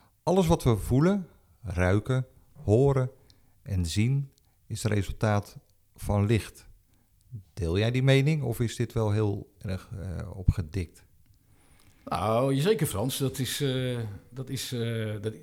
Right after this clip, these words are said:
Speaker 2: dat is volgens mij zo dat, ja, licht is natuurlijk, eh, voorwaarde nummer één om überhaupt te kunnen leven. Dus, eh, zonder licht groeit er niets en hebben we geen eten en is leven eigenlijk onmogelijk. Dus in die zin, eh, ja,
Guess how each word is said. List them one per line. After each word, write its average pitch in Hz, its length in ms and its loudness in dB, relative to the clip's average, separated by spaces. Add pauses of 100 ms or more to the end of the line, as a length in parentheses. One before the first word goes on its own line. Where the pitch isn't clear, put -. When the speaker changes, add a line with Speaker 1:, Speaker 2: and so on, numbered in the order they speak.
(100)
Speaker 2:
dat 110 120 -8 (300)
is 120 200 -12
volgens 101 300 -6
mij 135 240 2
zo 101 220 2
dat, 110 360 -2 (840)
ja, 104 240 -4
licht 117 240 -2
is 117 140 -2
natuurlijk, 117 420 2 (540)
eh, 98 600 -2 (380)
voorwaarde 127 640 4
nummer 135 240 8
één 151 240 4
om 135 140 6
überhaupt 131 420 6
te 147 80 -2
kunnen 196 240 6
leven. 92 540 6
Dus, 104 320 -4
eh, 101 400 2 (220)
zonder 135 360 4
licht 156 300 2
groeit 180 320 6
er - 80 6
niets 180 420 0
en 113 340 -2 (480)
hebben 110 220 0
we - 60 2
geen 127 140 4
eten 147 420 6
en 110 300 -2 (200)
is 107 160 0
leven 110 300 2
eigenlijk 120 280 2
onmogelijk. 160 520 6 (100)
Dus - 380 -10 (100)
in 110 100 -2
die 123 140 0
zin, 104 280 2
eh, 98 420 0
ja, 127 200 -4